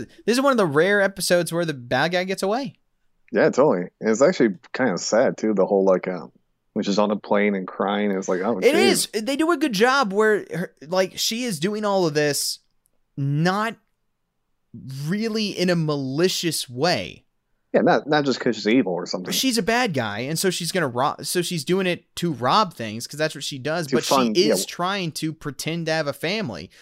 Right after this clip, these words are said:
Speaker 1: Like,
Speaker 2: Yeah.
Speaker 1: all that is real on some level,
Speaker 2: That's what she
Speaker 1: which is
Speaker 2: wants,
Speaker 1: so
Speaker 2: yeah.
Speaker 1: well. That's all really well done, and that's why this is by
Speaker 2: Yeah,
Speaker 1: far
Speaker 2: totally.
Speaker 1: the best episode of these three. This is, this
Speaker 2: Yeah.
Speaker 1: is a good episode. It's
Speaker 2: Yeah, it's
Speaker 1: not,
Speaker 2: not
Speaker 1: it's not
Speaker 2: bad
Speaker 1: one of
Speaker 2: at
Speaker 1: my
Speaker 2: all.
Speaker 1: favorites. It's not great, but it is a good episode.
Speaker 2: Yeah, it's,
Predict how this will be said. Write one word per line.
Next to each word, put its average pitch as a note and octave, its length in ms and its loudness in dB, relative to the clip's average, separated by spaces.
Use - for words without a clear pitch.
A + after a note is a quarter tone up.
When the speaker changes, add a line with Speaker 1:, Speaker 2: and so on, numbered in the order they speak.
Speaker 1:
Like, E3 180 0
Speaker 2:
Yeah. A3 80 2
Speaker 1:
all A3+ 120 4
that A3+ 260 0
is F#3 400 -2
real A#2+ 640 -6
on C3 160 -6
some C#3+ 300 -4
level, C#3 240 0
Speaker 2:
That's - 80 -2
what C3 100 2
she D#3 60 0
Speaker 1:
which - 80 0
is - 20 -4
Speaker 2:
wants, - 160 -2
Speaker 1:
so - 180 -2
Speaker 2:
yeah. B3 40 -2
Speaker 1:
well. F3+ 480 -4
That's G3 240 -4
all D#3+ 260 0
really E3+ 460 -4
well B2 220 -2
done, A#2 340 -10
and D#3 80 -6
that's A3 160 -2
why G#3 100 0
this F3 200 -4
is C#3 120 -8
by C#3 180 2
Speaker 2:
Yeah, C3+ 60 0
Speaker 1:
far C#3 160 0
Speaker 2:
totally. B2+ 60 0
Speaker 1:
the A#2+ 60 -8
best B2 240 -4
episode A#2 280 -8
of G#2+ 60 -10
these A#2 240 -6
three. E2 240 -12
This D4+ 180 -2
is, C#4+ 100 -4
this G3+ 300 -4
Speaker 2:
Yeah. D4+ 60 -6
Speaker 1:
is C4 60 -2
a A3 40 -2
good D3 360 0
episode. G2 520 -10
It's - 120 0
Speaker 2:
Yeah, B3 40 6
it's A#3+ 60 4
Speaker 1:
not, A#3+ 80 6
Speaker 2:
not A3 100 6
Speaker 1:
it's E3+ 80 6
not F#3+ 120 6
Speaker 2:
bad F3 40 -2
Speaker 1:
one A3+ 100 0
of G#3 60 0
Speaker 2:
at G3+ 60 2
Speaker 1:
my E3+ 40 2
Speaker 2:
all. F#3+ 60 0
Speaker 1:
favorites. G3 360 -2
It's E3 120 -10
not F3 200 -2
great, E3 260 -2
but D#3+ 200 -2
it - 140 -6
is G3 240 -2
a D3+ 40 -4
good C3+ 360 -4
episode. - 500 -16
Speaker 2:
Yeah, F#3+ 120 6
it's, B2+ 120 6